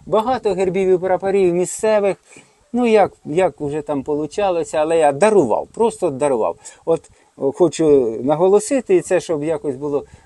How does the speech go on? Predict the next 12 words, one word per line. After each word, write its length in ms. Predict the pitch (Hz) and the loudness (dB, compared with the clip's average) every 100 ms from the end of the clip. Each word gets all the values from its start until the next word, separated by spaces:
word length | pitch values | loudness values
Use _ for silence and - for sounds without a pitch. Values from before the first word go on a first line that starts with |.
| - | -14
знано 480 | 117 190 214 180 151 | -6 -2 -2 -2 0
і 160 | 135 | -2
чули 380 | 123 185 156 143 | 0 0 2 0
всі, 260 | - - 120 | 0 -6 -6
що 160 | - | -4
можна 320 | 147 175 151 | -4 -4 -2
і 60 | 143 | -4
такі 340 | - 214 180 | -2 -4 -2
речі 320 | 151 127 - 127 | 0 0 -2 -4
робити. 380 | 113 101 92 _ | -4 -6 -8 _
Я 260 | 123 143 165 | -4 0 0
подарував 840 | 175 147 151 151 139 151 151 131 | 2 2 4 4 4 8 8 6